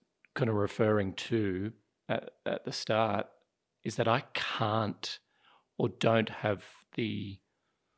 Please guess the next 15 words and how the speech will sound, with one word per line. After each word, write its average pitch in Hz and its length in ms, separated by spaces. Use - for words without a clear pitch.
smarts - 800
to - 140
be 104 140
able 98 400
to 98 840
tap - 360
into 104 320
that 98 320
sort 107 280
of 95 140
self, - 640
self-care, - 1080
the, 107 360
the, 104 340
the 98 340